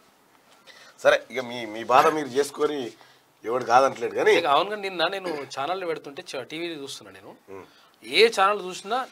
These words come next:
Speaker 2: నిమిషానికి, నిమిషానికి ఒకటి, ఐదు నిమిషాలకు ఒకటి యాడ్ వేస్తున్నారు.
Speaker 1: ఆ, వేస్తారు.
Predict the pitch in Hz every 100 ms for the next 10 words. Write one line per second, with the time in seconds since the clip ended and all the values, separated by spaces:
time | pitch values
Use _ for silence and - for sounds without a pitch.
0 | 135 127 208 226 247 240 226 208 220 233
1 | 214 185 160 180 214 208 208 190 180 170
2 | 156 147 170 - 120 101 - 139 156 160
3 | 127